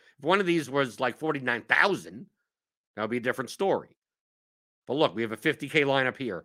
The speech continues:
Burns, Jourdain, Ducati, Soriano, Lemos, Ortega. Yeah, th-, th-, this is dupe, dupe city. You're in dupe city. Here's Simone, Jourdain, Ducati, Algeo, Lemos, Ortega. Like, yeah, these,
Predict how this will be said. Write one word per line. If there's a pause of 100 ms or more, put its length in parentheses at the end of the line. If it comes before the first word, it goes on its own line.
(240)
Burns,
Jourdain,
Ducati,
Soriano,
Lemos,
Ortega. (560)
Yeah,
th-,
th-, (160)
this
is (1300)
dupe,
dupe
city. (420)
You're
in
dupe
city.
Here's
Simone, (460)
Jourdain,
Ducati,
Algeo,
Lemos,
Ortega.
Like,
yeah,
these,